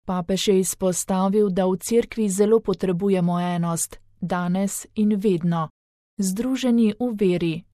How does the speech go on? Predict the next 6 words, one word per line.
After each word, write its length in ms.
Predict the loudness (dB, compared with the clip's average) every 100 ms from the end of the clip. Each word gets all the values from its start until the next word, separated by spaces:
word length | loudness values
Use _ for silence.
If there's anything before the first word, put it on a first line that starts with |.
| -8
združeni 760 | -6 0 0 0 2 2 2
z 120 | 0 -4
upanjem, 640 | -6 -2 0 0 0 -4 -6 _
združeni 640 | -8 -4 -4 -2 0 0
z 120 | 0
ljubeznijo, 840 | -2 -2 2 2 2 -2 -2 -2